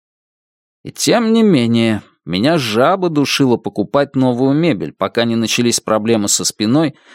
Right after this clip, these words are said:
и я не понял, что все дело в продавленном матрасе, на котором мы спим. Поскольку речь шла о моей спине,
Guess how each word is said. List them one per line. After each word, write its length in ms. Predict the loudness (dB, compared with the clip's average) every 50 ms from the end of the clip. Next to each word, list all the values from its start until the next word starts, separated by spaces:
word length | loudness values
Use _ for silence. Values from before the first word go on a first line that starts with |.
| -20 -14 -6
и 120 | -2 0 2
я 140 | 2 2
не 160 | 2 2 0 -2
понял, 380 | 0 0 0 2 2 0 -2
что 220 | -2 -2 -4 -2 -2
все 260 | 0 0 0 0 0
дело 400 | 0 0 2 2 4 4 2 0
в 120 | -2 -4
продавленном 760 | -2 0 0 0 0 0 0 0 0 0 0 0 2 2 4
матрасе, 640 | 4 4 2 2 0 0 0 0 0 0 0 -2 -4
на 100 | -6 -6
котором 480 | -4 -4 -2 0 2 2 2 2 2 0
мы 120 | 0 -2
спим. 420 | -2 -4 -8 -8 -12 -12 -14 -16 -20 _ _ _ _ _ _ _ _ _ _ _ _
Поскольку 520 | -4 -4 -4 -2 0 2 2 2 2 0 0
речь 220 | 2 2 2 0
шла 340 | 0 0 2 2 2 2 2 0
о 100 | 0 2
моей 420 | 2 2 2 0 0 0 -2 0
спине, 600 | 0 -2 -4 -2 -4 -4 -2 -2 -4 -4 -6 -8